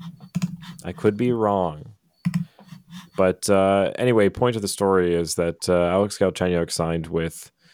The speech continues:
the Arizona Coyotes, and then promptly about a week or two after that was cut by the Arizona Coyotes.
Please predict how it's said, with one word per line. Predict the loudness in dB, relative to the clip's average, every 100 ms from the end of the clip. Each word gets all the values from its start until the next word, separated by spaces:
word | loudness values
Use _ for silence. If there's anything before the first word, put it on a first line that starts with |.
| _ -20 _
the | -2
Arizona | 0 2 0
Coyotes, | 0 2 2 2 2 0 -2
and | -4 -4 -2
then | -2 -4
promptly | -2 -2 0 0 2
about | 2 0
a |
week | 0 -2 -4
or |
two | -2 0 2 2 0
after | -2 -2 -2
that | 0 -2
was | -2 0 2 2 -2 -6 -10 -12 _ -8
cut | -4 -4 -4
by | -4
the | -2
Arizona | -2 -2 -4 -4
Coyotes. | -4 -2 -2 -4 -8